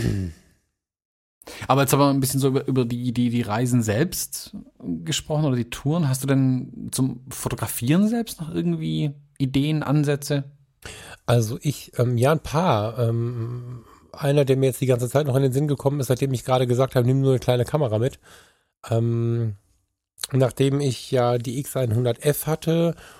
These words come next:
Speaker 2: und, ähm, äh, letzte Woche, äh, mir die X T eins ertauscht habe und so, aber auch, also mit der X einhundert F habe ich's ja erlebt,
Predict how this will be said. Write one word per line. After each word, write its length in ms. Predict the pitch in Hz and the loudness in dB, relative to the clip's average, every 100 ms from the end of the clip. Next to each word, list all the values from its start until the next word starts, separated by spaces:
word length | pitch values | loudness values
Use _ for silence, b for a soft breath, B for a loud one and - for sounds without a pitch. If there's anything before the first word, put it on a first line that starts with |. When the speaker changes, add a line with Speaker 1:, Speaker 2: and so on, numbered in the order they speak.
| B | B
Speaker 2:
und, 360 | - 120 120 - | 0 0 0 -2
ähm, 640 | 123 120 120 120 117 113 101 _ _ _ _ 131 | -2 0 0 0 -2 -4 -8 _ _ _ _ 0
äh, 340 | 120 117 113 | 2 2 0
letzte 500 | 123 135 - - 120 | 2 0 2 -2 0
Woche, 680 | 131 - 127 127 131 135 131 - | 0 2 2 2 -2 -6 -8 -6
äh, 40 | |
mir 240 | 143 131 120 | 0 2 2
die 340 | 120 123 - | 0 -2 -2
X 280 | - - - - | -4 -6 -10 -2
T 160 | 131 | 0
eins 260 | 131 143 147 | 2 0 0
ertauscht 460 | 151 139 156 - | 0 2 0 0
habe 180 | 147 147 | -2 0
und 160 | 147 135 | -2 -2
so, 220 | 143 147 B B B | -2 -2 B B B
aber 200 | 135 139 | 2 2
auch, 160 | 135 - - | 0 -4 -2
also 200 | 139 127 | 2 4
mit 100 | 135 | 2
der 80 | |
X 140 | 151 120 | 2 2
einhundert 320 | 131 127 127 | 2 2 0
F 160 | 139 143 | 0 0
habe 100 | 139 | 0
ich's 80 | |
ja 80 | 127 | 0
erlebt, 320 | 120 143 - | 0 0 -2